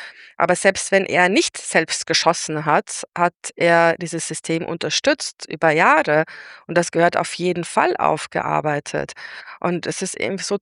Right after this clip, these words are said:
typisch für unsere Regierung, für den Westen, dass sie gegen alles, was eben eine andere Meinung vertritt, sofort ins Extreme geht. Da ist man sofort rechtsradikal.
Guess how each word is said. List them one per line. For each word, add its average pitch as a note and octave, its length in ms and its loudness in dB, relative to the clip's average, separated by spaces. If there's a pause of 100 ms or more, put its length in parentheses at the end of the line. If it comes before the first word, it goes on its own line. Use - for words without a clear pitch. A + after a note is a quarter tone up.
typisch C#4+ 840 0
für A3 140 2
unsere B3+ 460 0
Regierung, A3 560 0
für - 160 -6
den G#3 240 -2
Westen, G#3 760 0 (560)
dass F#3+ 260 0
sie F#3+ 680 -2
gegen G3 200 -2
alles, G3+ 300 0
was F#3+ 140 -4
eben F3+ 140 -4
eine F#3 120 0
andere F3+ 240 2
Meinung F#3+ 480 -2
vertritt, G3+ 460 -4
sofort - 580 0
ins - 160 -6
Extreme D#3+ 640 -2
geht. A#2 540 -2
Da F3+ 120 -8
ist E3+ 140 -6
man E3+ 100 -4
sofort - 540 -2
rechtsradikal. F#3+ 1120 0